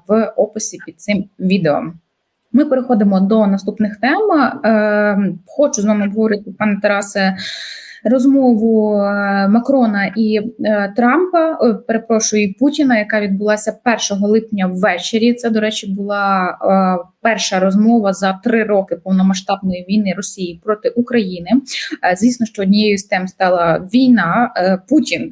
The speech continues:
тут нічого нового, вкотре просував свої фантазії про те, що політика Заходу стала, саме вона стала причиною конфлікту, і через західні країни нібито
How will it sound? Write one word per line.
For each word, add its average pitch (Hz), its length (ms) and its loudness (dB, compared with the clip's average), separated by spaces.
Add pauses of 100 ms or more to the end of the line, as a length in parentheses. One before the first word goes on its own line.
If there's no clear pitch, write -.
(120)
тут 247 200 -2
нічого 220 420 2
нового, 220 340 2
вкотре 214 500 -4
просував 196 440 -4
свої 208 220 -4
фантазії 196 560 -4
про 190 160 -14
те, 190 180 -2
що - 240 -10
політика 208 420 -2
Заходу 180 400 -4
стала, 185 380 0 (500)
саме 240 280 4
вона 220 260 2
стала 196 340 0
причиною 208 680 2
конфлікту, 247 640 2
і 277 240 2
через 240 300 0
західні 220 420 0
країни 330 560 0 (440)
нібито 277 800 4